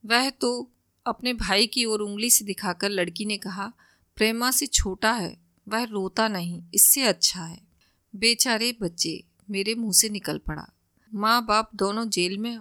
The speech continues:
और ये अनाथ सड़क पर भीख मांगते फिरते हैं।" मैंने फिर पूछा, "तुम्हारी माँ ने क्या किया था?" लड़की बोली, "हमारी माँ ने पुलिस वाले को मारा था,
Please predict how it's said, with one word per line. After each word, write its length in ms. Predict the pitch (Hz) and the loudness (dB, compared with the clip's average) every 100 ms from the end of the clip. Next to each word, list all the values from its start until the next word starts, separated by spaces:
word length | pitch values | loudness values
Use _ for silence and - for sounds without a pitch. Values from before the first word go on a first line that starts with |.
| - | -6
और 160 | 214 220 | -4 -2
ये 160 | 262 | 0
अनाथ 440 | 247 214 202 226 - | -2 0 0 0 0
सड़क 460 | - - 208 196 - | 0 2 2 0 0
पर 120 | 220 | -2
भीख 400 | 208 - 240 247 214 | 0 -2 -2 -2 -4
मांगते 340 | 208 175 170 | -4 -4 -4
फिरते 420 | 170 165 165 180 | -2 -2 -2 -8
हैं।" 260 | 165 - - _ _ _ _ | -10 -12 -20 _ _ _ _
मैंने 240 | 214 220 269 | 0 2 2
फिर 300 | - - 262 | 2 0 0
पूछा, 400 | 208 170 196 180 - _ _ _ | -4 -4 -4 -8 -12 _ _ _
"तुम्हारी 340 | 214 226 247 294 | -4 0 0 2
माँ 200 | 214 202 | 4 4
ने 120 | 269 | 2
क्या 180 | - 339 | -2 -4
किया 260 | - 302 | 0 0
था?" 240 | 294 311 339 _ _ _ - | 0 -4 -8 _ _ _ -8
लड़की 380 | 185 196 196 226 | -2 -2 -2 -4
बोली, 400 | 220 220 233 226 _ _ _ _ - | -4 -8 -8 -12 _ _ _ _ -8
"हमारी 400 | 208 233 240 269 | -2 2 2 2
माँ 200 | 240 226 | 0 0
ने 100 | 240 | -4
पुलिस 480 | - 233 240 - | -6 -4 0 0
वाले 240 | 202 190 208 | 2 0 0
को 160 | 220 | -2
मारा 340 | 254 202 165 165 | 0 2 2 -2
था, 260 | - 165 | -8 -20